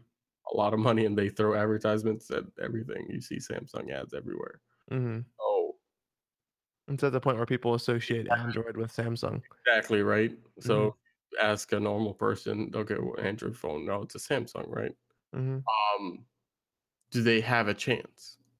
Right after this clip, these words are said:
Speaker 1: to come back?
Speaker 2: I
Speaker 1: They
Speaker 2: don't
Speaker 1: might
Speaker 2: know.
Speaker 1: They might make, yeah, the best Android phone and might have a niche market like a Pixel does, right? If you want the best experience, then you'll get a Pixel. And
Speaker 2: Mm-hmm.
Speaker 1: H T C might come back to that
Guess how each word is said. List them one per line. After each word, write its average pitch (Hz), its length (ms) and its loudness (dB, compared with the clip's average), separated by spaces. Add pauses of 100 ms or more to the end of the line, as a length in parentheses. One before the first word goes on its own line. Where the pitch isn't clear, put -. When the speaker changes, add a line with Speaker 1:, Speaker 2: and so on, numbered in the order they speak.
(200)
Speaker 1:
to 123 120 -6
come - 240 -4
back? - 380 -8 (1040)
Speaker 2:
I 139 60 6
Speaker 1:
They 127 40 6
Speaker 2:
don't 127 80 6
Speaker 1:
might 131 80 4
Speaker 2:
know. 123 140 -4 (240)
Speaker 1:
They 139 100 4
might 139 380 2
make, 127 400 2
yeah, 107 220 4
the 104 120 -2
best 110 400 0
Android 107 400 0
phone 135 320 2
and 113 100 4
might 113 240 2
have 117 220 4
a 107 60 2
niche 113 300 0
market 120 380 2
like 107 240 0
a - 60 -8
Pixel - 460 -4
does, - 380 -6 (340)
right? 107 200 4
If 107 200 2
you 113 120 6
want 110 240 6
the 104 60 2
best 107 300 0
experience, 104 680 2
then 107 180 0
you'll 104 120 0
get 98 160 -2
a - 40 -8
Pixel. - 480 -4 (720)
And - 20 2
Speaker 2:
Mm-hmm. 120 200 0 (500)
Speaker 1:
H 117 260 0
T 110 80 0
C 113 200 0
might 101 260 2
come 104 260 -2
back - 340 -2
to - 100 -6
that 65 240 -2